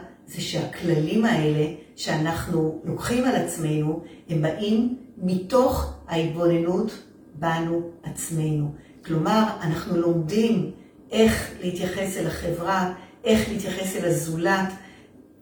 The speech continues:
תוך, מתוך זה שאנחנו בעצם מתבוננים בעצמנו, מבינים את עצמנו,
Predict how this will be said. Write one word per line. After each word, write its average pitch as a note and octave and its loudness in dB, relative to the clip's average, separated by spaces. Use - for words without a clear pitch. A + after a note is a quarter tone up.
תוך, B3+ 2
מתוך A#3 4
זה B3+ 4
שאנחנו F#3 0
בעצם G#3 2
מתבוננים E3+ 0
בעצמנו, G#3 0
מבינים F#3 2
את E3+ -4
עצמנו, A3 4